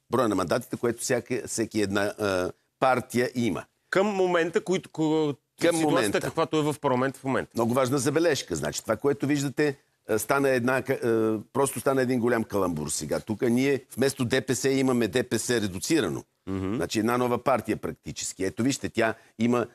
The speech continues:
Speaker 1: в момента двайсет и три гласа. Останалите двайсет и четири гласа, мисля, или колко, те отидаха в една нова подгрупа, която е независими.
Speaker 2: Които са реално
Speaker 1: Най-накрая
Speaker 2: трета
Speaker 1: е
Speaker 2: сила.
Speaker 1: сложен. Да, това е, да, така е.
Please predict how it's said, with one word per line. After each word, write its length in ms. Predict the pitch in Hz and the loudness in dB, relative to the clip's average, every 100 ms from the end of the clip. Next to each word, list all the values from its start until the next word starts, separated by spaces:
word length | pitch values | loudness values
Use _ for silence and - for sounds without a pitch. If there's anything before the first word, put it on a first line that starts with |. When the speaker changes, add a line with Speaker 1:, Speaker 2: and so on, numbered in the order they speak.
| _ | _
Speaker 1:
в 140 | 98 101 | -4 -2
момента 360 | 107 120 117 | 2 0 0
двайсет 340 | 104 113 110 110 | 0 2 2 -2
и 80 | |
три 180 | - 113 | -2 0
гласа. 420 | 104 123 - 69 - _ - - - | 2 0 0 -4 -12 _ -20 -16 -6
Останалите 600 | 117 127 135 135 127 113 | -2 0 2 2 2 0
двайсет 480 | 92 123 127 - 117 | 2 2 2 0 0
и 360 | 113 107 107 107 - | 0 0 0 -4 -4
четири 320 | 135 123 110 | -2 0 0
гласа, 280 | 104 101 107 | -2 -2 -2
мисля, 280 | 107 110 107 | -2 0 -2
или 120 | 95 | -2
колко, 380 | 113 107 143 131 _ _ | -2 -2 -4 -8 _ _
те 140 | - 139 | 0 0
отидаха 540 | 131 117 156 151 - 131 | 0 -2 0 0 0 0
в 180 | 160 - | 0 0
една 320 | 120 131 151 - | -2 0 -2 -2
нова 400 | 113 143 151 160 135 - | 0 2 2 -2 -4 -2
подгрупа, 480 | 139 110 131 147 | 0 0 -2 0
която 320 | 131 123 120 120 | 0 0 2 0
е 60 | |
независими. 920 | 117 127 104 123 113 131 - 92 71 - | 2 0 0 0 0 -2 -2 -4 -6 -8
Speaker 2:
Които 220 | - 127 - | -4 -4 0
са 100 | 123 | 2
реално 280 | 123 127 117 _ _ _ - | 2 0 -4 _ _ _ -2
Speaker 1:
Най-накрая 420 | 113 135 139 143 | 0 2 2 2
Speaker 2:
трета 160 | 131 127 | 4 2
Speaker 1:
е 60 | |
Speaker 2:
сила. 120 | 123 127 | 2 2
Speaker 1:
сложен. 360 | 120 92 90 | 2 0 -2
Да, 160 | 85 95 | 0 0
това 300 | - 104 107 | 2 2 2
е, 120 | 117 | 2
да, 260 | 104 147 143 113 - | 2 2 0 -4 -6
така 360 | 87 - 127 | -4 0 2
е. 160 | 120 78 | 2 -4